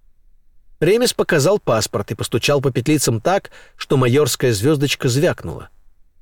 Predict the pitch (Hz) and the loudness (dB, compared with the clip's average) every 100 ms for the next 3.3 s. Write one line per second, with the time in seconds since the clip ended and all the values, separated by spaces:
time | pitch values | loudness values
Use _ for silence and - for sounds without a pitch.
0 | _ - - 120 127 123 120 117 - 120 | _ -14 -4 0 2 2 2 0 -2 0
1 | 127 123 113 117 - 202 - 113 104 - | 2 2 2 0 0 -2 0 0 -2 -4
2 | - 120 147 135 131 - 120 117 - 110 | -2 0 0 0 -2 -4 -2 -2 -2 -4
3 | 95 78 71 | -4 -4 -6